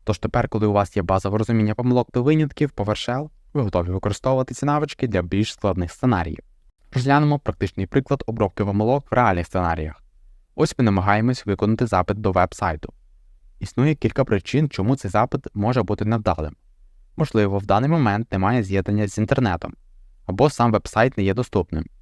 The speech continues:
Важливо вміти обробляти ці ситуації та приймати відповідні дії залежно від результату запиту. Зазвичай ми розміщуємо такий код всередині блоку TrueCatch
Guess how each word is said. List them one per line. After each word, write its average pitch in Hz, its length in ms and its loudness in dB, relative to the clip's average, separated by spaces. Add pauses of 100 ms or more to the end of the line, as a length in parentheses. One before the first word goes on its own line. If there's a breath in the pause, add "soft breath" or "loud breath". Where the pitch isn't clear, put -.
(280)
Важливо 143 540 0
вміти 113 360 0
обробляти 92 440 0
ці - 180 -4
ситуації 151 560 0
та 143 140 -2
приймати 110 440 0
відповідні 101 460 -2
дії 151 340 -2 (400)
залежно 110 380 2
від 104 100 0
результату 95 500 -2
запиту. - 400 -2 (800)
Зазвичай 147 500 0
ми 139 80 4
розміщуємо 127 580 0
такий 110 280 0
код 101 180 -2
всередині 104 500 0
блоку 120 340 0
TrueCatch 107 680 -2